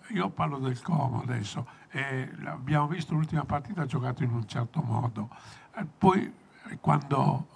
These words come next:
eh, vuol modificare, questo Voivoda va in attacco o in difesa, e quindi, cioè, gioca sulla fascia, gioca di punta, quindi è un Como molto duttile.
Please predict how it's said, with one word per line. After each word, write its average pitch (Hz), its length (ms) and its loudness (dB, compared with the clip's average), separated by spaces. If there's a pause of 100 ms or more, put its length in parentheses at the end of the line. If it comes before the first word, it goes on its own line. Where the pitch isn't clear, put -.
(140)
eh, 131 60 -6
vuol 139 300 4
modificare, 156 800 0
questo 135 340 -4
Voivoda 139 640 0 (360)
va 135 280 -2 (340)
in 160 160 -4
attacco 151 520 0
o 135 100 0
in 131 140 -2
difesa, 120 640 -2 (320)
e 165 240 -4
quindi, 135 600 -2
cioè, 123 360 -2
gioca 127 280 -4
sulla 139 260 0
fascia, 143 400 2
gioca 123 380 2
di 135 100 -4
punta, 156 560 4 (240)
quindi 147 340 4 (120)
è 175 80 -2
un 147 160 6
Como 147 280 4
molto 147 360 6
duttile. 120 580 4